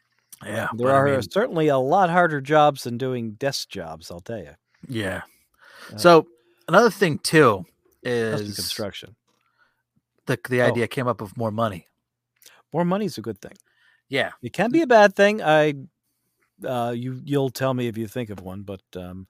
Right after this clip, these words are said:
Speaker 1: <laughs>
Speaker 2: more money is a good thing. Anything that helps you to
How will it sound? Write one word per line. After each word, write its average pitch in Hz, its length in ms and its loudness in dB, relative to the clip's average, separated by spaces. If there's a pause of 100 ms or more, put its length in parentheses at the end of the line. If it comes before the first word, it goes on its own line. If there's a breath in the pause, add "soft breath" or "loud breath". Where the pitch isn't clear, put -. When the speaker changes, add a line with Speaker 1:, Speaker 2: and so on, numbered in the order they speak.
Speaker 1:
<laughs> - 400 -16
Speaker 2:
more 139 200 -2
money 147 320 0
is 127 160 0
a 127 40 -4
good 123 200 -4
thing. 135 240 -6
Anything 220 420 -2
that 165 180 6
helps 151 380 0
you 139 480 -4
to 131 580 -4